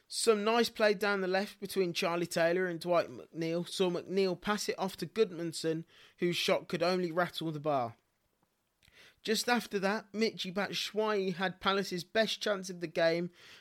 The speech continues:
A loose McNeil pass back into defence saw the Belgian forward one-on-one with Nick Pope, but he just couldn't finish. Benteke then had another chance later on from a free kick,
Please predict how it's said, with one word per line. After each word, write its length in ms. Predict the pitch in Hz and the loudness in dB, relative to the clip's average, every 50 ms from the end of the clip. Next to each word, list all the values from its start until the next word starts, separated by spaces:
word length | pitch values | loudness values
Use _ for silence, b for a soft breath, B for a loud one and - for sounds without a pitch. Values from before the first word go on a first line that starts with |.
| B B | B B
A 60 | 165 | 0
loose 360 | 180 190 220 247 233 220 - | 2 2 4 2 2 0 0
McNeil 540 | - 226 214 - 196 214 214 208 202 196 185 - | -2 -2 -2 0 4 4 6 6 4 2 0 -4
pass 340 | - 208 196 196 190 - - | 0 0 2 2 0 -2 -6
back 300 | - - 214 214 208 - | 2 2 2 2 4 -2
into 240 | 214 214 196 - 190 | -2 -2 -2 -4 -6
defence 600 | 180 180 - - 180 180 175 156 - - - - b b b b | -6 -6 -2 0 0 0 0 -2 -8 -12 -14 -14 b b b b
saw 220 | b - - 196 196 | b 0 4 4 4
the 80 | 175 | 4
Belgian 640 | 185 175 190 185 190 196 190 - 190 185 180 180 170 | 2 0 2 2 2 2 2 0 -2 0 0 -4 -8
forward 520 | - - - 190 185 180 185 180 170 165 | -8 0 2 2 4 4 2 0 0 -4
one-on-one 600 | 165 180 220 226 220 214 214 202 196 208 208 190 | 0 2 4 4 4 4 2 2 4 2 2 4
with 200 | 180 180 160 151 | 2 -2 -2 -2
Nick 280 | 170 170 160 107 - - | -4 -4 -4 -4 -6 -2
Pope, 360 | - 151 147 151 - - - - b b b b b b - | 0 2 4 2 2 0 -4 -20 b b b b b b -12
but 120 | - - | -8 -2
he 160 | - 175 180 165 | 0 0 0 0
just 260 | - 170 160 - - | -2 -2 -2 -2 0
couldn't 260 | - 185 175 151 120 | 0 0 0 0 -4
finish. 540 | - 170 170 156 147 127 117 - - - - _ b b b b b b _ _ _ _ _ _ _ _ _ _ _ _ _ _ _ _ _ _ _ _ _ _ _ _ _ _ | -2 -2 -2 0 -2 -4 -6 -10 -14 -16 -18 _ b b b b b b _ _ _ _ _ _ _ _ _ _ _ _ _ _ _ _ _ _ _ _ _ _ _ _ _ _
Benteke 640 | - 202 202 196 190 - 208 202 202 - 196 196 196 | 0 2 2 2 0 -2 -2 -2 0 0 0 0 2
then 220 | 190 226 233 226 202 | 2 2 0 2 2
had 200 | 196 208 196 190 | 2 2 2 2
another 300 | 196 208 226 220 208 208 | 2 2 2 2 2 0
chance 460 | - - 190 185 190 180 165 - - | -2 0 0 2 2 0 -2 -2 0
later 420 | 196 196 196 190 - 185 175 185 | 2 2 2 2 0 0 0 2
on 140 | 190 190 180 | 2 2 0
from 240 | 175 - 190 185 175 | -2 -4 -2 -2 -2
a 60 | 170 | -2
free 300 | 170 - 196 196 196 190 | -4 0 0 0 0 0
kick, 460 | - - - 175 175 170 - - - | -2 -6 -4 -2 -2 -2 -4 -10 -20